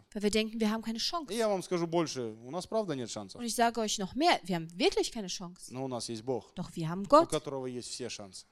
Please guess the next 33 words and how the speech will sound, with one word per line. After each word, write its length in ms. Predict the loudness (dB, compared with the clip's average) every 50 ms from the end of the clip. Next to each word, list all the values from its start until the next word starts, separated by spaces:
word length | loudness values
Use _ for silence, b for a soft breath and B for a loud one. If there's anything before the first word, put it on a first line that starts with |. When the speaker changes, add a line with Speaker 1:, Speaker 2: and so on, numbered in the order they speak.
| _ _
Speaker 1:
der 120 | -6 -2 0
alle 160 | 4 4 4
Chancen 380 | 2 2 -2 -4 -6 -6 0 4
Speaker 2:
Если 220 | 4 4 4 2 0
Speaker 1:
hat. 40 | -2
Speaker 2:
мы 40 | 0
будем 260 | 0 0 0 2 0
воевать 320 | 2 0 2 2 0 -2 -4
вместе 260 | -6 -8 -8 -8 -8
с 100 | -8 -4
Ним, 220 | -2 -2 -4 -4 -4
Speaker 1:
Und 60 | -4
wenn 140 | -4 -2 -2
wir 100 | -2 -2
mit 180 | -2 -4 -4 -4
ihm 180 | -2 -2 -2
kämpfen 400 | -2 0 -2 -2 -2 -2 -4 -2 2
werden, 120 | 4 6
Speaker 2:
то 380 | 6 6 6 4 2 -2 -8 -18 -20 _ -4
Он 160 | -4 -2 2
даст 220 | 2 2 0 2
нам 140 | -2 -6 -6 -4
победу, 360 | -6 -4 -2 -2 -2 -2 -2
дарует 320 | -2 0 0 0 -2 -2
нас 120 | -4 -8 -6
победу. 340 | -8 -8 -6 -4 -6 -4 -4
Speaker 1:
dann 200 | -4 -4 -4 -6 -4
wird 220 | -2 -2 -2 -2
er 80 | -2 -6
uns 180 | -6 -6 -6 -2
den 200 | -2 -2 -2 -2
Sieg 300 | -2 -2 0 -2 0 2
schenken. 360 | 2 2 4 4 4 2 2